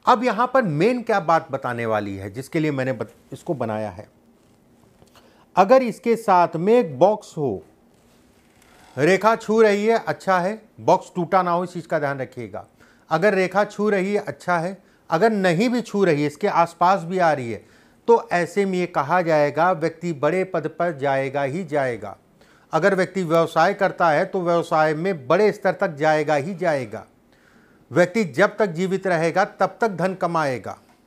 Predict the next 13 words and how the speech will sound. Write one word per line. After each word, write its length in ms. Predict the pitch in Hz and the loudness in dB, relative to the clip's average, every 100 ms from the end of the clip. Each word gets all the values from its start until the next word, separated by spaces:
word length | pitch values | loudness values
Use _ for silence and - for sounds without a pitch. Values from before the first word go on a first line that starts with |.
| - | -20
जब 360 | 107 156 214 - | -2 2 2 0
तक 120 | 226 | -2
जीवित 440 | 214 175 190 190 190 | 0 -4 -4 -4 -4
रहेगा, 420 | 147 135 107 - _ _ | -4 -6 -10 -16 _ _
तब 180 | 185 170 233 | -2 0 -2
तक 60 | |
धन 280 | 202 135 190 | -2 -4 -4
कमाएगा। 640 | 180 170 165 156 117 110 - _ _ - | -2 -2 0 -2 -6 -10 -14 _ _ -2
ऐसे 320 | 175 180 208 | 0 2 2
लोग, 300 | 185 170 214 | 4 2 2
अगर 220 | 202 190 190 | 2 0 0
कहा 320 | 165 147 151 | 0 0 0
जाए, 340 | 139 190 202 | 0 0 -2